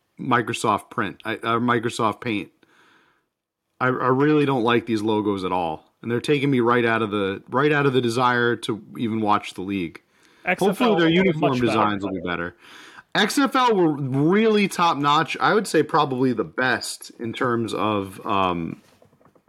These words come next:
Speaker 1: of logos. Really cool logos. You had the Vipers, a
Speaker 2: Yeah, the,
Speaker 1: dynamic,
Speaker 2: the,
Speaker 1: like,
Speaker 2: the
Speaker 1: go-,
Speaker 2: new one, the
Speaker 1: green V.
Speaker 2: Battlehawks.
Speaker 1: Mm-hmm.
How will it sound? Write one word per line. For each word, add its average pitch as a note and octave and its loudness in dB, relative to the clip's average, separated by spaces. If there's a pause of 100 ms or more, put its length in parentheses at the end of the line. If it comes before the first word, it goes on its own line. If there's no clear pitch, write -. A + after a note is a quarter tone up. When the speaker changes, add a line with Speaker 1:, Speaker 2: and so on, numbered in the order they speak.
(1120)
Speaker 1:
of A2+ 0
logos. A2+ -2 (360)
Really F3 2
cool D3 0
logos. G#2 -2
You A#2 -2
had A#2+ -4
the G#2+ -6
Vipers, D3+ 0 (540)
a - -12
Speaker 2:
Yeah, - -8
the, - -
Speaker 1:
dynamic, C3 0
Speaker 2:
the, - 0
Speaker 1:
like, - -4
Speaker 2:
the D3+ -4
Speaker 1:
go-, C#3+ -2
Speaker 2:
new D#3 -2
one, D3 -4
the C#3 0
Speaker 1:
green C#3 0
V. D3 2
Speaker 2:
Battlehawks. D#3+ 0 (1500)
Speaker 1:
Mm-hmm. C#3+ -2